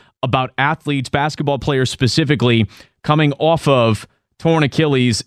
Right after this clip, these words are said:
and what their career looked like after the injury. But if you're a team that was lining up to give Kevin Durant a max contract this summer,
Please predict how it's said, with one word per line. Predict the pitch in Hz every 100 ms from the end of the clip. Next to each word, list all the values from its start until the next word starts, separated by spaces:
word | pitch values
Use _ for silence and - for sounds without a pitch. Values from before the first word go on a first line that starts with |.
| 147
and | 139
what | 131 151
their | 165
career | 135 151 151 156
looked | 139 135 135
like | 127 120 - _ _ _ _ _ _ _ -
after | 143 156 - 131 92 90 _ _ _ -
the | 135
injury. | 170 214 214 131 104
But | 107 156 151 -
if | 160 170
you're | 233
a | 277
team | - 208 208
that | 170
was | 151 123
lining | 131 143 160 147
up | 123 92 _ _ _ _ _ _ _ -
to | 156
give | 147 175 -
Kevin | 160 165
Durant | 156 147 147
a | 135
max | 135 139 -
contract | 139 131 135 120
this | 123 117
summer, | 117 92